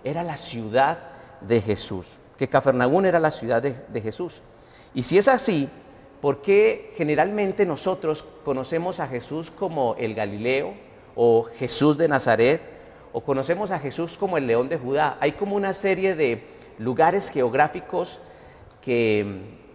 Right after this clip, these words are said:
eh, están con el nombre de Jesús y que nos da una idea de su nacimiento o de dónde se crió o dónde desarrolló su ministerio. Y para algunas personas esto trae confusión.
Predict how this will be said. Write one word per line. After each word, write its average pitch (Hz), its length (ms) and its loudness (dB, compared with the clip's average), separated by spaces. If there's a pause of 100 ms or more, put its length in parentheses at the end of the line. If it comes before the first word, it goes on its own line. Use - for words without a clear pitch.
(240)
eh, 120 220 -2
están 170 880 0
con 120 160 -6
el 110 180 -2
nombre 196 300 4
de 190 100 0
Jesús 156 580 -8 (120)
y 127 80 -10
que 139 180 -6
nos 127 260 -6
da 151 140 4
una 190 220 2
idea 196 480 2 (340)
de 107 220 -4
su 110 160 -10
nacimiento 147 880 -2
o 110 560 0
de 104 540 -4 (360)
dónde 123 220 -2
se 127 200 -4
crió 156 300 4
o 165 300 2
dónde 147 280 2
desarrolló 110 560 -4
su 143 100 -12
ministerio. 143 500 -8
Y - 40 -10
para 123 580 -2
algunas 139 340 -6
personas 143 540 -6
esto 160 220 -8
trae 151 260 -6
confusión. 104 560 -8